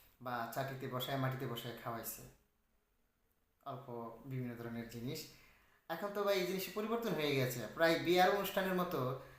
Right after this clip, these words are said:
আপনি মরার খরচও করেন, মাংস, রোস্ট, বিরিয়ানি, ডিম, বিরা-, মানে সব কিছুই, এবং ডেকোরেশন করে।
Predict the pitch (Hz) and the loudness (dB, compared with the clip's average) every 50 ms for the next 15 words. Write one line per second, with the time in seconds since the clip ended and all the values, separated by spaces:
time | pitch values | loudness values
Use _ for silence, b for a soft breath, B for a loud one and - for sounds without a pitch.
0 | B B - 143 139 139 147 147 139 139 135 127 131 143 147 151 151 151 - 151 | B B -8 -8 -6 -4 -4 -2 0 0 2 4 4 6 8 8 8 6 4 0
1 | 135 131 127 135 131 - 131 123 120 107 - - - - - _ _ _ _ _ | -2 -2 -2 -2 -2 0 0 0 0 -2 -4 -8 -12 -16 -20 _ _ _ _ _
2 | _ _ _ _ 131 131 131 131 131 131 - 139 131 127 127 135 135 139 131 131 | _ _ _ _ -6 -4 -4 -4 -4 -6 -6 -6 -6 -4 -4 -2 -2 -2 -4 -4
3 | - 135 123 139 139 147 143 143 135 131 127 120 117 139 143 139 135 131 127 123 | -6 -6 -4 -2 0 0 0 0 0 0 0 0 -2 -4 -2 0 0 2 2 0
4 | 120 131 135 151 147 139 127 B B B B - 151 156 - - 208 226 226 226 | 0 0 0 0 -2 -2 -4 B B B B -10 -6 -4 0 4 6 6 6 4
5 | - 220 196 - 143 120 - - - - 135 143 151 147 135 156 156 - 170 160 | 2 0 0 0 0 -2 -4 -4 -2 -2 0 0 0 2 2 0 2 2 2 0
6 | 156 - 151 135 127 139 131 117 110 | 0 0 -2 -2 -2 -2 -2 -2 -2